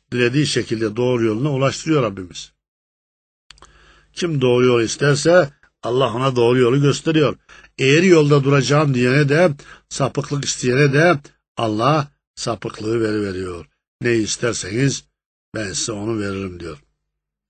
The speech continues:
"İnnallâhe alîmun bimâ yasna'ûn." Evet. Ayet-i kerimenin sonu bu. Sekizinci ayet-i kerimenin sonu bu. O halde ey peygamber,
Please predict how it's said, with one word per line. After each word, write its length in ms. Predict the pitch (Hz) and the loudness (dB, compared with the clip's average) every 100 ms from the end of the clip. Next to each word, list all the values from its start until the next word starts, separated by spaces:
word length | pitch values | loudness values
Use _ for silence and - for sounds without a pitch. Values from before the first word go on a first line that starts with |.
| _ _ _ _ _ _ _ _ - - - - - | _ _ _ _ _ _ _ _ -20 -20 -20 -20 -10
"İnnallâhe 520 | 127 117 107 113 107 | -4 -2 -2 -2 -2
alîmun 500 | 98 98 110 104 98 | -4 -4 -4 -4 -6
bimâ 240 | 104 98 95 | -6 -6 -8
yasna'ûn." 600 | 92 - 98 95 107 101 _ _ _ _ - | -10 -12 -12 -8 -8 -10 _ _ _ _ -16
Evet. 200 | 98 - - - _ _ _ _ _ _ _ _ _ _ _ _ - | -16 -16 -20 -20 _ _ _ _ _ _ _ _ _ _ _ _ -16
Ayet-i 340 | 98 95 - | -12 -12 -12
kerimenin 420 | - 98 95 104 | -12 -10 -10 -10
sonu 380 | 101 - 98 107 | -10 -12 -10 -8
bu. 180 | 110 85 | -8 -10
Sekizinci 640 | - - 95 87 98 98 101 | -14 -14 -14 -14 -12 -12 -12
ayet-i 200 | 92 - | -14 -16
kerimenin 540 | 95 90 92 131 139 _ - _ | -14 -12 -6 -4 -6 _ -20 _
sonu 400 | - 101 104 107 | -16 -10 -8 -6
bu. 180 | 101 80 _ _ _ _ - _ _ | -8 -10 _ _ _ _ -20 _ _
O 140 | 117 | -6
halde 300 | 110 107 98 | -4 -4 -2
ey 80 | 113 | -2
peygamber, 720 | - 95 92 92 110 139 139 | -2 -8 -10 -6 0 0 -2